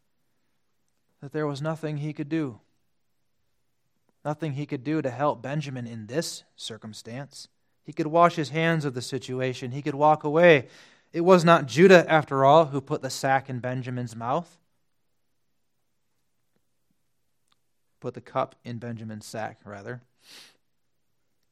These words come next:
Perhaps there was even an opportunity here. Perhaps this was a way to dispose of yet another of Jacob's favorite sons.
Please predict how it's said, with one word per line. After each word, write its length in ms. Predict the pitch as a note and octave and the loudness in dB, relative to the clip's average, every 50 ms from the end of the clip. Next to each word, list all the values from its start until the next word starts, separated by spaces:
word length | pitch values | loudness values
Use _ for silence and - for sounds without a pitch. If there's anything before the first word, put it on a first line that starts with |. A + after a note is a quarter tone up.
| _ _ _ _ _ _ _ _ _ _ _ _ _ _ _ _ _ _ _ _ _ _ | _ _ _ _ _ _ _ _ _ _ _ _ _ _ _ _ _ _ _ _ _ _
Perhaps 380 | C3+ C3 C#3 D#3+ F3 E3+ E3+ | 2 6 8 8 8 8 6
there 100 | E3+ E3+ | 4 6
was 160 | E3 D#3+ D3+ | 6 6 6
even 200 | E3 F3 D#3+ E3 | 4 4 4 4
an 100 | D#3+ D#3+ | 4 6
opportunity 680 | D#3+ D#3+ D#3+ D3+ C#3 - - F#3 G3+ G3 E3+ C#3 C#3 B2+ | 6 4 4 2 -4 -4 -4 -2 0 0 0 -2 -2 -4
here. 300 | A#2 A#2+ C3 B2+ B2 B2 | -2 -2 -2 -2 -2 -2
Perhaps 440 | - C#3 B2+ D3 D#3+ E3 E3 E3 - | -4 -2 4 6 8 8 6 4 0
this 160 | D#3+ C#3+ - | -6 -6 -4
was 140 | D3+ C#3+ C3 | -4 -2 -2
a 60 | C#3 | 0
way 500 | B2+ D3 D#3+ D#3+ D3+ C#3+ D3+ F3 E3+ - - _ _ _ _ _ _ _ | 4 6 6 6 6 6 4 2 0 -4 -12 _ _ _ _ _ _ _
to 100 | - D3 | -8 -4
dispose 720 | C3 D3 C#3 - - - - D#3+ E3+ F#3 G3 G#3 G3+ D#3 | -4 -2 -2 -4 -2 4 6 8 10 10 10 10 8 6
of 360 | D#3+ D3+ B2+ B2 C#3+ D#3+ C#3+ C#3+ | 2 -2 2 4 4 4 4 4
yet 180 | D3+ D#3 D#3 | 4 4 4
another 480 | D3+ C#3+ D3+ F3+ F#3 D#3 C#3+ D#3 F3+ G3 | 6 6 6 6 8 8 8 8 6 6
of 220 | D#3 D#3+ D3+ C3+ | 4 2 0 2
Jacob's 400 | A#2+ C#3+ D#3 D#3+ E3+ E3+ D3 - | 2 2 2 2 2 -2 -4 -4
favorite 340 | - D3 C#3+ D3 C#3 E3+ - | -2 0 2 2 2 0 -2
sons. 640 | - - G#3+ A3 A#3 A3+ G#3+ F#3+ E3 C#3+ - - - | 0 8 10 12 12 12 10 8 4 0 -6 -12 -16